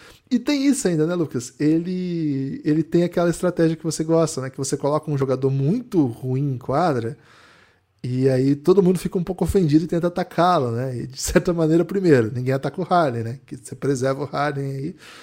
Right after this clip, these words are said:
porque ele tão-, tá, tá todo mundo tentando atacar o Niang, e beleza, vai atacar o Niang e o Harden continua descansando na defesa como ele gosta.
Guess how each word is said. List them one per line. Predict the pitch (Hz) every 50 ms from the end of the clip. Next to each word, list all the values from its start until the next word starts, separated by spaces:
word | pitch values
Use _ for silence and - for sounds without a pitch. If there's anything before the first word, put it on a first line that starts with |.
| - - _ _ _ _ _
porque | _ - - 127
ele | 120 117
tão-, | 120 - 131 131
tá, | 127 - 135
tá | 123 -
todo | 120 - 139 131 139
mundo | 139 143
tentando | 156 151 139 147 139 143
atacar | 139 147 139 - 143 139
o | 151
Niang, | 156 170 170 151 143 147 160 170 175
e | 208 214 214 - - 143 139 127 131 127
beleza, | - 139 160 220 220 175 143 117 110
vai | 101 101 104
atacar | - - 110 - 127
o | 127
Niang | 135 135 135 139 143 151 165 202
e | 208 208 196 196
o | 202
Harden | 170 175 175 175 175 190 196
continua | - 202 185 - 180 180 185 185
descansando | - - - 196 190 - - 185 175 180
na | 185
defesa | 175 170 - - - 160 160 156 160 160
como | - 175 170
ele | 170 170
gosta. | 165 170 160 147 123 - -